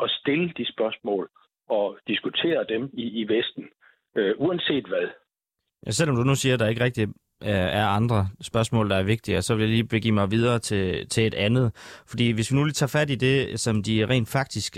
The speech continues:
Speaker 2: øh, mener, du har sagt, at der for eksempel
Speaker 1: Mhm.
Speaker 2: re-, rundt omkring i verden er russofobiske tendenser, og så har du,
Speaker 1: Ja.
Speaker 2: øh, påstået, at krigen først er begyndt den fireogtyvende februar, og det er jo så i modsætning til, hvad de selv siger, nemlig at den er begyndt i to tusind og fjorten. Øhm,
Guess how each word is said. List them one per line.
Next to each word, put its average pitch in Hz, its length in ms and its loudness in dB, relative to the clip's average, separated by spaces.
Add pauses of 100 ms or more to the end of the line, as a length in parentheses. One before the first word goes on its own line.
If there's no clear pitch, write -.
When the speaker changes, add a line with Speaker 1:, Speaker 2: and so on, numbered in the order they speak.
Speaker 2:
øh, 98 220 2
mener, 113 240 4
du 87 120 -2
har 90 60 -2
sagt, - 400 -4 (320)
at 104 140 -2
der 113 80 4
for 110 60 0
eksempel 120 320 2
Speaker 1:
Mhm. 107 100 0
Speaker 2:
re-, 135 320 -2
rundt 131 260 2
omkring 113 320 0
i 113 40 0
verden 113 400 0
er 104 140 0
russofobiske 107 880 -2
tendenser, 117 680 -2 (480)
og - 120 0
så 143 120 2
har 135 120 4
du, 117 220 2
Speaker 1:
Ja. 117 40 4
Speaker 2:
øh, 110 80 0
påstået, 127 400 2
at 104 100 -2
krigen 127 400 0
først 123 320 -2
er 104 60 -2
begyndt 117 440 -2
den 110 140 0
fireogtyvende 123 500 0
februar, 104 420 0
og 71 80 -4
det 104 60 2
er 107 40 4
jo 104 40 0
så 110 120 0
i 107 60 4
modsætning 107 640 2
til, 107 160 0
hvad 98 100 0
de 98 80 0
selv 160 220 2
siger, 123 260 0
nemlig 113 260 2
at 101 60 0
den 101 100 2
er 98 40 2
begyndt 104 360 0
i 90 120 -2
to 107 180 0
tusind 95 220 2
og 90 60 2
fjorten. 95 440 0 (540)
Øhm, 78 1200 0